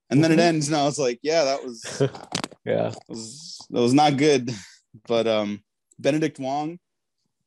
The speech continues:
Speaker 1: that dude should be the next Nick Fury. I think we need to retire Nick Fury
Speaker 2: Mm-hmm.
Speaker 1: because I don't think they know what to do with him anymore.
Speaker 2: Mm-hmm.
Speaker 1: And Samuel L. Jackson's too good for this shit. But Benedict Wong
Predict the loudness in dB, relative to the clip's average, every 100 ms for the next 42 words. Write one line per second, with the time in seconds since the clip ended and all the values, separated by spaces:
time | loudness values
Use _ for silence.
0 | -8 -6 -6 -6 -6 -4 -6 -8 -6 -6
1 | -6 -6 -6 -10 -14 -8 -4 -2 -2 -2
2 | 0 0 2 2 2 0 -2 0 -2 -4
3 | -4 -2 0 -2 -4 -2 -4 -6 _ _
4 | _ -8 -4 -4 -4 0 0 0 0 2
5 | 2 2 2 2 2 0 -6 -10 -8 -4
6 | -2 -2 -2 0 0 -2 -2 -4 -6 -10
7 | -10 -8 -4 -4 -4 -6 -6 -8 -8 -8
8 | -10 _ _ _ -12 -6 -2 0 0 -2
9 | -2 -2 -2 -4 -10